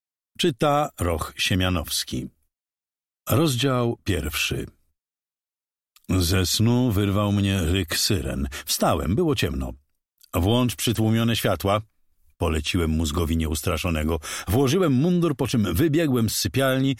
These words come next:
zostawiając Adrienne, która usiadła na łóżku, trąc oczy. „Co się do cholery dzieje?”, zapytałem po dotarciu na mostek. Wachtę pełnił mój oficer wykonawczy i prawa ręka, starszy chorąży Hansen. Jego łysina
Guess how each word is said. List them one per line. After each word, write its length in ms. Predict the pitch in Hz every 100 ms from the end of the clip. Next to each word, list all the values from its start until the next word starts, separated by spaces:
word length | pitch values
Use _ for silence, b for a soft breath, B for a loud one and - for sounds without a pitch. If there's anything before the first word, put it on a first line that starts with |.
| B B B
zostawiając 680 | 220 - 151 151 92 82 -
Adrienne, 460 | 101 90 113 123
która 200 | 120 107
usiadła 380 | 92 90 113 95
na 80 | 85
łóżku, 340 | 87 104 -
trąc 320 | 87 92 87 -
oczy. 400 | 73 76 - 69 - _ _ _ _ _ _
„Co 140 | - 196
się 120 | 156
do 80 | 131
cholery 320 | 135 127 127
dzieje?”, 320 | 113 101 73 - _ _ _ _ _ _
zapytałem 640 | - 87 82 80 90 98 104
po 280 | 92 80 76
dotarciu 500 | 78 92 85 76 87
na 140 | 76
mostek. 580 | 69 60 - - - - - _ _ _ _ _ _ _ _ _ _ _
Wachtę 320 | 151 190 - 135
pełnił 340 | 151 139 135
mój 220 | 123 117
oficer 320 | 104 135 110
wykonawczy 560 | 87 95 95 117 - 120
i 60 | 101
prawa 280 | 110 101
ręka, 380 | 101 110 104 123
starszy 460 | - - 156 135 117
chorąży 400 | 98 107 101 95
Hansen. 500 | 101 90 - 64 - - _ _
Jego 280 | - 107 98
łysina 520 | 90 95 - 104 113